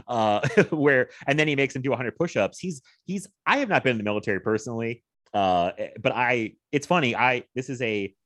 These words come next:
movie about Navy guys on a Navy sub. I live twenty minutes from Norfolk Naval Base, which is the largest naval base in the world. Um,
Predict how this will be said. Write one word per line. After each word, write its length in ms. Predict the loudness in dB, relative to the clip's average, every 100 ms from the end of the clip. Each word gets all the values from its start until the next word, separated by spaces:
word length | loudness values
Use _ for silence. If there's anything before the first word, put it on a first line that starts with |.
| _ _
movie 200 | -4 -2
about 260 | 2 2 0 -4 -4
Navy 260 | -2 -2
guys 360 | -4 -4 -2 -2
on 80 | -4
a 40 |
Navy 300 | -6 -6 -6
sub. 420 | -6 -2 0 0 -2
I 260 | -2 0
live 440 | -2 -4 -2 -2 -6
twenty 340 | -10 -6 -4
minutes 400 | -4 -4 -4 -6
from 380 | -6 -6 -6 -12 -20 _ _ -4
Norfolk 260 | -4 -2
Naval 220 | -2 -2 -2
Base, 320 | -4 -6 -8
which 140 | -8
is 180 | -6 -6
the 60 | -4
largest 300 | -2 -2 -4
naval 160 | -8 -6
base 220 | -6 -8
in 60 |
the 40 | -8
world. 340 | -2 -2 -4 -8 _ _ -12
Um, 460 | -6 -6 -6 -8 -14